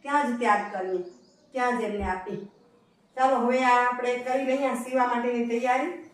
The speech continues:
આ જમસૂટનો ઉપરનો ભાગ છે, શર્ટનો ભાગ હોય ને એ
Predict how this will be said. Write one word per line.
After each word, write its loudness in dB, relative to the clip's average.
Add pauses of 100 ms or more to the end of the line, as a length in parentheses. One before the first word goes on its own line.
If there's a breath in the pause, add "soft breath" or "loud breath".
(1400)
આ -8
જમસૂટનો -4
ઉપરનો 0
ભાગ 2
છે, -2
શર્ટનો -2
ભાગ 4
હોય 2
ને 2
એ 2